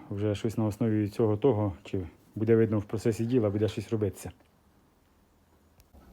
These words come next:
Виконання цієї ідеї получилось в такому вигляді.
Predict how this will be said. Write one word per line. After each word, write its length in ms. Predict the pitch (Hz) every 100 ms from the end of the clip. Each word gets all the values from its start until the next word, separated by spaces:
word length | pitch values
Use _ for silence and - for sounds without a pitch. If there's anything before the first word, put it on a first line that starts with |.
| - - - - - - - - - - - - - - - -
Виконання 560 | 120 113 117 117 113 110
цієї 260 | - 110
ідеї 320 | 107 127 117
получилось 680 | 104 110 110 - 117 104 - - - - - - - - - - - -
в 120 | -
такому 400 | 117 - 117 110
вигляді. 440 | 107 127 117 98